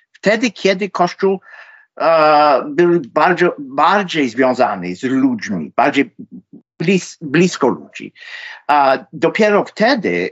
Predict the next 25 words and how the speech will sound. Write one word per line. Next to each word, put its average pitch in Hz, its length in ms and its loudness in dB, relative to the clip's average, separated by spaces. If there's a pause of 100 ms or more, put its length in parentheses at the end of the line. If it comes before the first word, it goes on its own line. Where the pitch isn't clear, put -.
(100)
e, 139 800 2
była, 165 280 0 (120)
była 180 280 2
ta 160 200 -2
zmiana 135 800 -2 (600)
i 151 480 2 (180)
kazanie 160 600 2
zaczęli 156 460 2
po-, 143 260 0
e, 147 40 4 (720)
e, 135 440 2 (360)
powiedzieć 151 420 -2
w - 40 -16
ty-, - 180 -10 (580)
e, 117 220 0
w - 40 -10
tym 220 180 4
stylu, 123 340 2
że, 135 240 2 (460)
e, 147 280 2 (140)
wy 156 280 -4 (160)
jesteście, 165 960 0 (320)
e, 131 220 -8
dobrymi 175 520 0
katolikami, 156 800 0